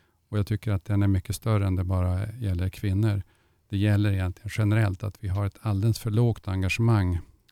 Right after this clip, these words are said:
bland våra medborgare i, i de politiska rörelserna. Eh, det är många som, som har åsikter och det ser vi ju när vi tittar på Facebook, Instagram och så vidare.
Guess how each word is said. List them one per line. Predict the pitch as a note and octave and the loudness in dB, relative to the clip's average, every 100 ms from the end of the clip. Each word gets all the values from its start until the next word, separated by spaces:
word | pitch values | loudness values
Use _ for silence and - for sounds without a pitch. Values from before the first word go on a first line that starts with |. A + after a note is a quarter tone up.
| _ | _
bland | G#2 G2+ G2 | -2 0 2
våra | F#2+ F#2+ | 2 2
medborgare | F#2+ F2+ F#2+ A2 G#2+ F#2 | 2 0 0 2 2 0
i, | F2+ - _ _ _ | -2 -6 _ _ _
i | - | -6
de | F#2+ F#2+ | -2 0
politiska | F#2+ G2 F#2+ - - G#2 | 2 0 0 -4 -6 -2
rörelserna. | G2 F#2+ A2+ - G2+ F#2 - _ _ _ _ _ - | -2 0 -2 -2 -2 -4 -6 _ _ _ _ _ -18
Eh, | C3 - _ _ | -18 -18 _ _
det | B2 | 4
är | |
många | C#3+ C3+ C#3 | 6 6 4
som, | - A#2+ A2 B2 | 2 0 -2 -4
som | - G#2+ | 0 4
har | A2 A2 | 4 4
åsikter | G#2 G2 A#2+ - A2 | 2 0 -2 -4 -4
och | G#2+ | 0
det | B2+ | 0
ser | - C3 | 0 0
vi | G#2+ | 2
ju | G#2 | 2
när | F#2+ | 2
vi | F#2+ | 0
tittar | G2 - F2+ | -4 -8 -8
på | - F2+ F2 | -4 -4 -4
Facebook, | - F2+ F2 - F#2+ - | -6 -6 -6 -10 -12 -8
Instagram | G2 E2 G2 F#2 F2 E2+ | -8 -6 -4 -2 -2 -2
och | E2+ | -4
så | G2+ | -4
vidare. | F#2 F2 F2 | -4 -2 -4